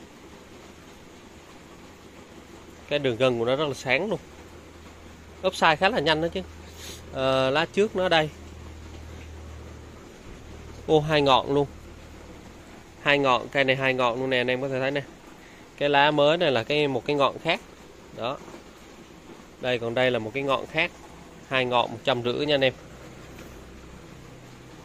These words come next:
Ờ, mấy cái này thì mình không có gieo hạt, cây đẹp đẹp mình để mình, ờ, cutting nhân giống thôi.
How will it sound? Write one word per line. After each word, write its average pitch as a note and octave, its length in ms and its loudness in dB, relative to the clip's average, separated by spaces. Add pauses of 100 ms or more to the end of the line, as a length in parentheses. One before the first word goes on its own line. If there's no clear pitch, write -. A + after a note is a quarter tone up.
(460)
Ờ, B2+ 220 6
mấy C#3+ 140 6
cái F#3 120 4
này D3+ 180 8
thì A#2+ 300 4
mình A#2+ 140 4
không C#3 120 2
có D#3+ 80 4
gieo D#3 140 4
hạt, B2+ 260 2
cây B2+ 160 2
đẹp A#2 180 0
đẹp A2+ 200 0
mình A2 120 -2
để A2+ 180 2
mình, C3 240 0
ờ, G#2 460 0
cutting D#3+ 280 -2
nhân B2+ 160 0
giống C3+ 220 4
thôi. F#3+ 100 0